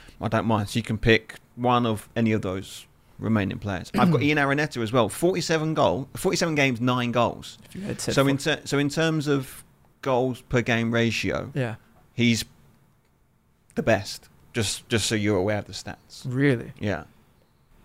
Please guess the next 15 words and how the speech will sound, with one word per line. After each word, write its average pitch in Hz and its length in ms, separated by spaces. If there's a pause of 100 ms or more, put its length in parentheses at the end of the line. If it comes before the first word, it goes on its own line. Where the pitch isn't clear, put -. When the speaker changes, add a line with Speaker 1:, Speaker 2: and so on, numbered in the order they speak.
(280)
Speaker 2:
Yeah. 120 260 (1080)
Ian 143 220
Araneta. 123 540 (600)
I, 151 540 (1200)
man, 107 360 (180)
I 147 120
really 135 240
enjoyed 117 280
watching 110 300
him 107 80
play 110 360 (1000)
when 139 140
we 131 100
were 113 100
younger. 113 460